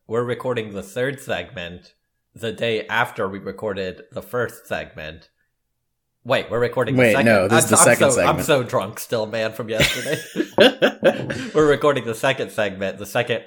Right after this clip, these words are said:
Speaker 1: article, the day after we recorded the first article, and then the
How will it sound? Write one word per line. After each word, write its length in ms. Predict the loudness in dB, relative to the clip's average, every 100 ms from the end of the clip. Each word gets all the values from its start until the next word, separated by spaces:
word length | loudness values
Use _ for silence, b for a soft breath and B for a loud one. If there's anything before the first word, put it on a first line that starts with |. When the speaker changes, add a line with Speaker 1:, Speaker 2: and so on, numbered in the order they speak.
| -2
Speaker 1:
article, 720 | 0 0 -4 -4 -6 -8 -14 _ _ _ _ _ _ _ _ _ _ _ -20 -10
the 160 | -8
day 220 | -2 0 0
after 320 | -2 -4 -8
we 80 | -8
recorded 480 | -10 -8 -8 -8
the 80 | -12
first 360 | -2 -2 0 -2
article, 540 | -2 -2 -4 -4 -4
and 160 | -8 -6
then 280 | -4 -4 -8
the 400 | -10 -10 -12